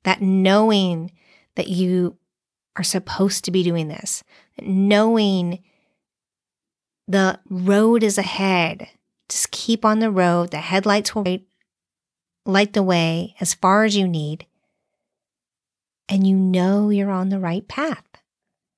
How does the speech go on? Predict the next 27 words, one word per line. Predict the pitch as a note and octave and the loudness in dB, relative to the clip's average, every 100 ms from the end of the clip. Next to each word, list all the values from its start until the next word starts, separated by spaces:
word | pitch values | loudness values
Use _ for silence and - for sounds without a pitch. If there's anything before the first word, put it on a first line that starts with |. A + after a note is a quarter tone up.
| _ _ _ _ _ _ _ _ _ _ _ _ _ _ _ _ _ _ _ _ _ _ _ - | _ _ _ _ _ _ _ _ _ _ _ _ _ _ _ _ _ _ _ _ _ _ _ -6
The | A#3+ A#3+ | -6 0
inside | D4 F#4 - E4+ D#4 D4 - | 0 2 0 2 2 2 0
entrepreneurs | A3+ A3+ - A#3 A3 G3+ F#3+ F3+ F3 F3 - - _ _ _ _ _ _ _ _ | 0 0 -2 -2 0 2 0 0 -2 -4 -10 -18 _ _ _ _ _ _ _ _
know | G#3+ A3+ C#4+ | 0 4 4
this, | A#3+ E3+ F#3+ - | 2 0 -2 -8
but | - G#3 _ | -8 -8 _
often | G#3 A3+ - A#3+ A#3 | -4 -4 -4 -2 0
lose | G#3+ G#3 G3+ | 0 0 -2
their | G3+ F#3+ | -2 -2
way. | F#3+ E3 D#3 E3 F3+ _ _ _ _ _ _ _ _ _ _ _ _ _ _ _ _ _ _ _ _ _ _ _ | -2 -4 -6 -10 -16 _ _ _ _ _ _ _ _ _ _ _ _ _ _ _ _ _ _ _ _ _ _ _
The | G3+ A3+ | -2 0
entrepreneurs | A#3+ C#4 - A#3+ A3+ G#3+ | 0 0 0 2 2 2
on | F#3+ | 0
the | F#3+ - | -2 -4
outside | C#4 D4+ D#4 - G#3 F3+ E3 D#3+ F3+ | -2 -2 -2 0 2 2 2 0 -2
who | G#3 | -2
are | F3 | -2
just | G#3 G3+ | -2 -4
stepping | - - - D4+ D4+ C#4 | -6 -4 -2 -2 0 0
their | C4 | 0
toe | B3 B3 A#3 | 0 0 2
in | A3 G#3+ | 2 2
or | F3+ | 0
looking | G3+ A3 A3+ A#3 A3 | 0 0 0 -2 0
through | G#3+ | 0
the | F#3+ | 0
windows | F3 G#3+ B3 B3 F3+ D3+ C#3+ D3+ E3+ F#3 | 0 0 0 0 0 0 -4 -8 -10 -12